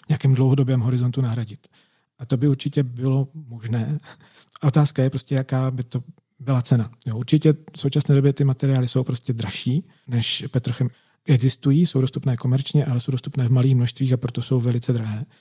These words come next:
Nemohou v současné době těm petrochemickým materiálům jakoby nějak významně konkurovat.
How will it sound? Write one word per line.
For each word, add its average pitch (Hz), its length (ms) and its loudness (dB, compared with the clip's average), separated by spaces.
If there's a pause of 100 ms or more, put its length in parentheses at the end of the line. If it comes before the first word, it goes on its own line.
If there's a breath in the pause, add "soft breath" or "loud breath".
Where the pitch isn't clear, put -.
(380 soft breath)
Nemohou 127 300 2
v 117 60 -4
současné 123 360 -2
době 120 200 -2 (320)
těm 127 120 -2
petrochemickým 123 640 -4
materiálům 120 800 -2
jakoby 117 280 -14
nějak 113 280 -4
významně 117 400 -2
konkurovat. 113 680 -6